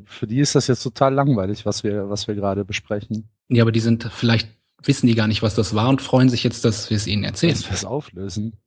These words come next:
Speaker 1: ja.
Speaker 2: Aber
Speaker 1: Sag
Speaker 2: wir
Speaker 1: mal.
Speaker 2: sagen gar nicht, welches, welches von den dreien es war.
Speaker 1: <laughs> Okay. Frohes neues Jahr.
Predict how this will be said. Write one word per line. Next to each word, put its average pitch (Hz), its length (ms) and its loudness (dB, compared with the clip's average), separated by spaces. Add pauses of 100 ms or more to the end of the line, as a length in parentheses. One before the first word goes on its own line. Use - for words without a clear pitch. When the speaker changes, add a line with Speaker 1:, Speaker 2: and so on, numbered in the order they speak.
(140)
Speaker 1:
ja. 110 240 -6 (720)
Speaker 2:
Aber 117 120 2
Speaker 1:
Sag 113 80 4
Speaker 2:
wir 113 60 8
Speaker 1:
mal. 123 60 4
Speaker 2:
sagen 131 280 6 (100)
gar 139 160 6
nicht, 131 160 2
welches, 131 400 2
welches 135 260 2
von - 120 0
den 110 120 2
dreien 127 260 2
es - 160 -2
war. - 420 -2
Speaker 1:
<laughs> 117 40 -14 (1400)
Okay. 113 400 -8 (340)
Frohes 185 360 2
neues 135 300 4
Jahr. 123 320 -4